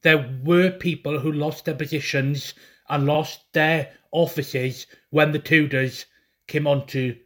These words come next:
the throne. There was a lot of power to be gained from making a king. And we just look at the final conspiracy that brought all this to an end in fourteen ninety-nine. I've got the names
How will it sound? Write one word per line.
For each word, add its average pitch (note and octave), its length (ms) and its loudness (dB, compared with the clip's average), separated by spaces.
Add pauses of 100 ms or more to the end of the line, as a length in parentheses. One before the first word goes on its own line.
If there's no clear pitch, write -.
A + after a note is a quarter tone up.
(100)
the C3 80 -8
throne. D#3+ 420 0 (360)
There D#3+ 120 2
was D#3 140 2
a D#3 60 2
lot E3 540 2
of - 200 -6
power D#3+ 380 0
to - 180 -8
be C#3+ 360 -4 (140)
gained C#3 460 2 (240)
from C#3+ 240 -2
making D3 320 2
a C3+ 80 -2
king. A#2+ 340 0 (400)
And D#3+ 100 0
we E3+ 120 4
just - 260 -4
look D#3 220 0
at - 80 -6
the D3 60 -4
final D3+ 580 2
conspiracy C#3 720 0
that C3 180 -2
brought D3 260 2
all C3+ 140 4
this C3 180 -4
to C#3 140 -2
an C3+ 80 0
end B2 280 0 (300)
in D3+ 140 2
fourteen C#3+ 480 0
ninety-nine. C3+ 640 0 (320)
I've - 260 -6
got D#3 280 0
the D3 240 -2
names C#3+ 500 2